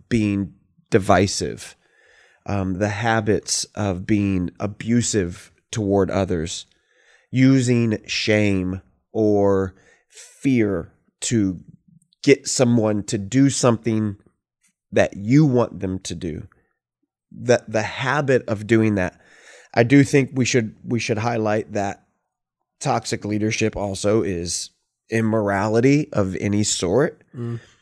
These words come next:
Speaker 1: So using people for your own selfish pleasure because you have a position of leadership over them is the purest <laughs> form or impure form of toxic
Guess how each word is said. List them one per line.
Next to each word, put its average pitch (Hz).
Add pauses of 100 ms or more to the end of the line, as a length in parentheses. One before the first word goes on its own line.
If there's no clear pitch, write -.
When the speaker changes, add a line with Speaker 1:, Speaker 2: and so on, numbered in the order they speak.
(140)
Speaker 1:
So 104
using 120
people 117
for 104
your 101
own 107
selfish 101
pleasure 120 (720)
because 104
you 113
have 104
a 113
position 110
of 98
leadership 104
over 98
them 135 (640)
is 107 (540)
the -
purest 170
<laughs> -
form 107 (140)
or 107
impure 127
form 98 (240)
of 110 (260)
toxic -